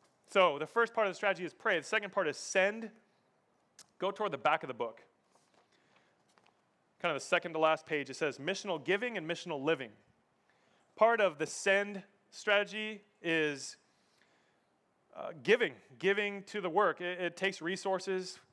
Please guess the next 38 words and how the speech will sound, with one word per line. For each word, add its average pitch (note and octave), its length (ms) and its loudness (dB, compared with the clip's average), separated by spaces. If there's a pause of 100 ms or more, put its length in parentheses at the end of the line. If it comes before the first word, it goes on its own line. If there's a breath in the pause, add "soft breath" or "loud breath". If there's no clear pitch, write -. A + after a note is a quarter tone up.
(120)
to D3+ 100 -8
get D#3 140 -4
the D3+ 60 -12
gospel D3 440 0
to - 100 -16
where C#3+ 140 -2
it D3+ 60 -4
needs D3+ 180 -8
to C#3 80 -10
go, C#3+ 380 0 (580 soft breath)
locally F#3 600 0
and D#3 180 -6
globally. F3+ 600 0
And D#3+ 100 -10
so E3 180 0
there E3 160 2
are, D3+ 280 0 (180)
there's D3 220 -4
different D#3+ 300 -2
ways E3 220 2
you D#3 80 -10
can B2 140 -12
give. F#3 440 0 (640 soft breath)
I'm D#3 100 -4
not D3+ 100 2
gonna C#3 120 -2
go C3 140 -2
over B2+ 140 -2
that. B2+ 300 0
You D3+ 60 -12
can C#3 120 -8
read C3 220 -6
that. C3 320 2 (680 soft breath)
But F3 80 4
also A#3+ 420 2
part B3 240 2
of C4 140 2
sending A3 600 -4